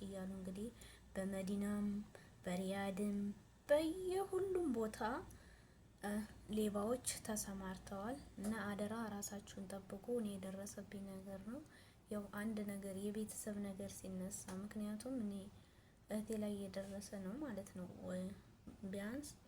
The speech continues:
እ፣ ወንድም፣ እህ-፣ እናት፣ አባት ታሟል ድረሱልኝ ሲሏችሁ አያስችልም። እና ስለዚህ ተጠንቀቁ። በሐዋላ ሲ-፣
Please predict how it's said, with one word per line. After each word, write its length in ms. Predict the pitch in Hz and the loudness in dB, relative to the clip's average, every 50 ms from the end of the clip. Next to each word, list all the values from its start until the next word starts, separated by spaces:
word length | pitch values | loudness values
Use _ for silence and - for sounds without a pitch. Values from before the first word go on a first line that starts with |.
| - - - - - - - - - - - - - - | -20 -20 -20 -20 -20 -20 -20 -20 -20 -20 -20 -18 -12 -8
እ፣ 120 | 190 190 185 185 185 180 180 180 | -4 -2 0 0 0 0 0 0
ወንድም፣ 460 | 190 208 233 233 214 214 208 208 208 208 208 - - - - - - - - - - - - - - - - - - - - - - - - - - - - - - | 2 4 4 4 4 4 4 2 2 2 0 -4 -8 -16 -20 -20 -20 -20 -20 -20 -20 -20 -20 -20 -20 -20 -20 -20 -20 -20 -20 -20 -20 -20 -20 -20 -20 -20 -20 -10 -4
እህ-፣ 220 | 208 214 214 202 208 214 | -2 0 0 0 0 2
እናት፣ 460 | 208 214 214 208 208 208 208 208 208 - | 2 4 4 4 4 4 2 -2 -4 -4
አባት 400 | 208 202 - - - 208 208 208 208 - | -4 -4 -4 -2 -2 0 0 0 -2 -4
ታሟል 220 | - 214 208 220 214 214 208 202 202 196 196 196 190 | -4 -2 0 2 4 4 4 2 2 0 -2 -2 0
ድረሱልኝ 640 | 208 202 220 226 226 226 - 220 202 208 220 214 | 0 0 2 0 0 0 -2 -2 -2 -2 -2 -2
ሲሏችሁ 540 | 208 - - 202 202 202 214 208 - - 269 277 - - | -2 -4 -2 -2 -2 -2 -2 -2 -2 -2 -2 -2 -2 -2
አያስችልም። 680 | - 208 220 214 220 - - - - 185 196 208 208 - - - - - - - - - - - - - - - - - - - | 0 0 0 2 0 -2 -2 -4 -8 -8 -6 -8 -10 -12 -14 -20 -20 -20 -20 -20 -20 -20 -20 -20 -20 -20 -20 -20 -20 -14 -6 -2
እና 120 | 208 208 208 214 | 0 2 2 2
ስለዚህ 360 | - 214 214 220 220 240 254 | 0 0 0 2 2 2 0
ተጠንቀቁ። 600 | 262 - 208 214 190 190 190 185 196 185 185 - - 185 190 | 0 0 -2 -2 -2 -4 -4 -4 -4 -4 -4 -4 -2 -2 -2
በሐዋላ 480 | 190 196 185 208 202 202 202 202 202 202 208 | 0 -2 -2 0 0 0 2 2 2 0 0
ሲ-፣ 180 | - - 208 | -2 -4 -6